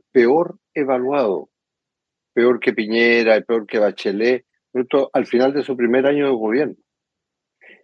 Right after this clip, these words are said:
Y eso, eh, eh,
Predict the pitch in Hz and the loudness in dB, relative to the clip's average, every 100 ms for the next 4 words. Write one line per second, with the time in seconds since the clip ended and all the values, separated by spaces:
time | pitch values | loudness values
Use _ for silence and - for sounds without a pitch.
0 | _ - 131 202 190 - 214 196 - 160 | _ -10 4 4 4 4 4 2 -2 4
1 | 147 139 123 95 _ 143 135 127 123 127 | 6 6 4 0 _ 0 2 2 0 -4
2 | 127 | -8